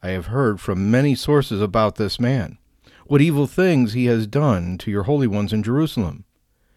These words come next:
And here he has the authority from the chief priest to imprison all who call upon your name."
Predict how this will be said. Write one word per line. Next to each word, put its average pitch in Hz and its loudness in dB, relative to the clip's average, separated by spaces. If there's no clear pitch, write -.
And 98 -4
here 107 0
he 113 -2
has 104 0
the 107 -2
authority 107 0
from 107 0
the 110 0
chief 135 -6
priest 131 -6
to 123 -4
imprison 123 -2
all 113 0
who 127 -6
call 120 -2
upon 110 -4
your 101 -2
name." 113 -2